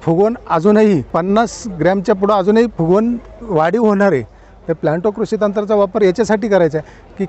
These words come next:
खर्च कमी आणि उत्पादनाची हमी. ज्या वेळेला, अ, शेतकऱ्यांचा खर्च कमी होतो आणि उत्पादन वाढतं, या on an average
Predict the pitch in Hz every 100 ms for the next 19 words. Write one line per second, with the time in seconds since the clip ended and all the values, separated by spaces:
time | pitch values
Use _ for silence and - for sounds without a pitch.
0 | - 175 180 - 214 220 160 123 139 196
1 | 196 - 226 233 220 214 156 139 113 -
2 | - - 139 202 233 226 143 127 - -
3 | - - 147 147 143 - - 170 - 202
4 | 220 226 - 175 175 254 233 233 214 156
5 | 135 - - - 175 185 - 226 220 208
6 | 175 151 127 - - - - - - -
7 | - 151 151 165 175 165 226 254 233 247
8 | 247 196 214 202